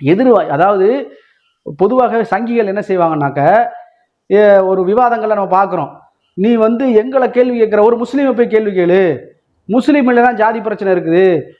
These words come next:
முஸ்லீம்கள்லாம், முஸ்லீம்கள்ல தான் வந்துட்டு ஏற்றத்தாழ்வு இருக்குது, அங்க போய் கேள்வி கேட்க மாட்டியா?" அப்படின்னு சங்கிகள் என்ன செய்வாங்கன்னாக்கா விவாதத்துல பேசுவாங்க. ஆனா நம்ம என்னைக்காவது இப்ப டிஸ்டர்பன்ஸா இருக்குன்னு சொல்றாங்களே, ஒளி, அதாவது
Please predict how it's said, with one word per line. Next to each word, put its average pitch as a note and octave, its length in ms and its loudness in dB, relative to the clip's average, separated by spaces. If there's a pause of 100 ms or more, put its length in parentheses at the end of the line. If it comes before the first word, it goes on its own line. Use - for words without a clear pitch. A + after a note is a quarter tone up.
(120)
முஸ்லீம்கள்லாம், B3 920 2
முஸ்லீம்கள்ல A#3+ 560 -2
தான் A#3+ 180 2
வந்துட்டு G#3+ 280 -4
ஏற்றத்தாழ்வு A#3 560 0
இருக்குது, F#3 200 -2
அங்க G#3+ 260 2
போய் B3 140 2
கேள்வி A3+ 240 -2
கேட்க F#3+ 260 -2
மாட்டியா?" F#3 200 0 (100)
அப்படின்னு G3 460 -2 (300)
சங்கிகள் A#3 280 -4
என்ன G#3 220 -4
செய்வாங்கன்னாக்கா G3 520 0
விவாதத்துல G3+ 520 0
பேசுவாங்க. E3+ 500 -2 (420)
ஆனா F#3+ 200 -2
நம்ம F#3+ 180 0
என்னைக்காவது A3+ 960 0 (320)
இப்ப F#3+ 200 -2
டிஸ்டர்பன்ஸா A#3 540 -2
இருக்குன்னு F#3+ 340 -4
சொல்றாங்களே, F#3+ 540 0 (320)
ஒளி, G3 260 2
அதாவது G#3+ 720 0